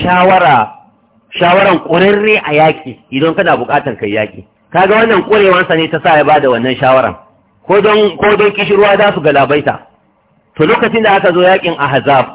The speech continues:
da kafirai suka yi taron dangi, za su zo su yaƙi manzon Allah sallallahu alaihi wasallam da shi da sahabbansa a garin Madina, Qurayshawa da Gatafanawa gaba ɗaya.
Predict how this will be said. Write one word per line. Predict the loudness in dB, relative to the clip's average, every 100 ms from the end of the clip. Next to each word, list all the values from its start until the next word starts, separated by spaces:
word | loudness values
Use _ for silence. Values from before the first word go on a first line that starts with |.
| -16 _ _ _ _ _ -4
da | -4
kafirai | -2 -2 -2 0 0 -2
suka | -4
yi | -4 -2
taron | 0 2 0 -2
dangi, | -2 0 -2 -6 -10 -18 _ _ _ _ _ _ _ -6 0
za | 0 0
su |
zo | -2 -2 0
su |
yaƙi | 0 0 -2 -4 -4 -10 -20 _ _ _ _ _
manzon | -4 -2 0 0
Allah | 2 0 0
sallallahu | 0 0
alaihi | 0
wasallam | -2
da | -2
shi | -2
da | -4 -2
sahabbansa | -2 -4 -2 -2 0 0 0 -2 -14 _ _ _ _
a | -4
garin | 0 0 0
Madina, | 0 -2 -4 -4 -8 -8
Qurayshawa | -4 -2 -2 0 2 2 2
da | 0
Gatafanawa | -2 -2 -2 -2 0 0 0
gaba | -2 -4 -6
ɗaya. | -10